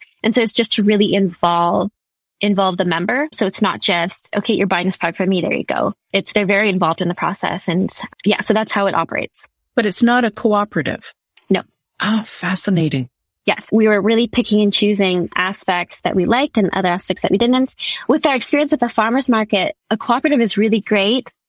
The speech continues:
Speaker 1: until it's not.
Speaker 2: Mm-hmm.
Speaker 1: And so we found during the meeting, it was very hard to be productive and move forward when everyone has an equal say. And it's really, all of the meetings were kind of sitting there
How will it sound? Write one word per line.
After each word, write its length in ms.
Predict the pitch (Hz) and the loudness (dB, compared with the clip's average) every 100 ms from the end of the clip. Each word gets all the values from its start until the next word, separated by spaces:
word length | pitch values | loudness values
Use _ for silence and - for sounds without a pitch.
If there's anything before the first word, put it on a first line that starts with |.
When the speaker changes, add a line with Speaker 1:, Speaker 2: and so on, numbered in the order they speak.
| _ _ - | _ _ -4
Speaker 1:
until 320 | 208 - 202 | -2 0 0
it's 140 | - | 0
not. 300 | 202 180 254 | 0 0 -2
Speaker 2:
Mm-hmm. 320 | - - - 233 | -4 -14 -2 2
Speaker 1:
And 180 | 214 196 | 2 2
so 400 | 214 190 190 - _ | 2 2 0 -4 _
we 220 | - 247 | 0 2
found 340 | 254 233 214 220 | 2 0 0 0
during 280 | 220 208 202 | 2 2 4
the 60 | |
meeting, 520 | 196 202 196 202 202 - _ - | 4 2 2 2 0 -2 _ -2
it 80 | 214 | 0
was 160 | 190 | 0
very 240 | 190 214 220 | 2 2 2
hard 220 | 214 208 | 0 -2
to 80 | 208 | -2
be 120 | 196 | -2
productive 460 | 202 185 190 202 | -2 -2 0 0
and 140 | 190 175 | 2 2
move 160 | 180 | 0
forward 640 | - - 165 170 185 240 247 - _ | -2 -2 -2 0 -2 -2 -6 -12 _
when 120 | 208 | 0
everyone 440 | 175 190 190 196 196 | 0 0 0 0 0
has 180 | 190 190 | 0 0
an 100 | 175 | 0
equal 240 | 202 196 | 0 -2
say. 320 | - 185 185 | 0 0 0
And 140 | 185 196 | 0 -2
it's 200 | 196 202 | -2 0
really, 260 | 202 202 - - | 2 2 -2 -4
all 180 | 226 277 | 0 2
of 40 | 233 | 2
the 80 | |
meetings 360 | 214 202 202 208 | 4 4 2 0
were 60 | 196 | -4
kind 180 | 190 | -4
of 80 | 185 | -4
sitting 260 | - 202 202 | 0 2 2
there 240 | 185 185 | 0 -4